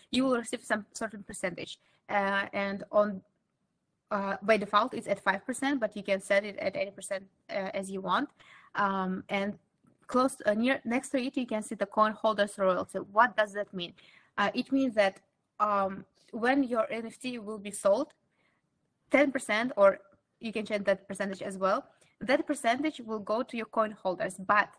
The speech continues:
not directly. This is a very important thing. This percentage will go to your coin price. So your coin price will grow each time when your N F Ts will be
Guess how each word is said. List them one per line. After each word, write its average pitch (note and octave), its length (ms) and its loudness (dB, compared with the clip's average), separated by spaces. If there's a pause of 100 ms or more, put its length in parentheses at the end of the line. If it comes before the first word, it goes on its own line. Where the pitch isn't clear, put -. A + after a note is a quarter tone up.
not A3+ 320 0
directly. G3 640 0 (180)
This A3+ 180 -12
is C4 180 -6
a G3 100 2
very F#3+ 220 0
important F#3 320 -8
thing. D#3+ 160 -8 (840)
This C4 260 0
percentage D4+ 460 0
will A#3+ 120 -4
go G#3+ 180 0
to - 100 -12
your A3+ 200 -6
coin A3 320 0
price. - 560 -4 (300)
So A3+ 140 0
your A3 160 -2 (120)
coin D4 340 2
price B3+ 440 2
will A3+ 300 -12 (120)
grow A#3 580 2
each - 320 -10
time G#3+ 300 -2
when G#3+ 180 -6
your G3 140 0
N G3 120 -4
F F#3+ 100 -10
Ts A#3 160 -14
will G#3 120 -12
be G3 160 -8